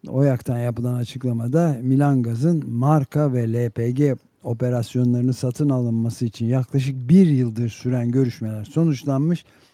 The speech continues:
Hisse devri tamamlanmış. Siz sağ, biz selamet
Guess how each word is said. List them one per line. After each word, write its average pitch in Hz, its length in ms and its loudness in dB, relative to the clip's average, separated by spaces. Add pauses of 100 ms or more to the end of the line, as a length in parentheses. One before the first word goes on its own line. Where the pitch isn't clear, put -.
(200)
Hisse 160 360 2
devri 127 300 2
tamamlanmış. 123 960 -2 (500)
Siz 139 280 -2
sağ, 127 420 -2
biz 143 140 0
selamet 110 920 -4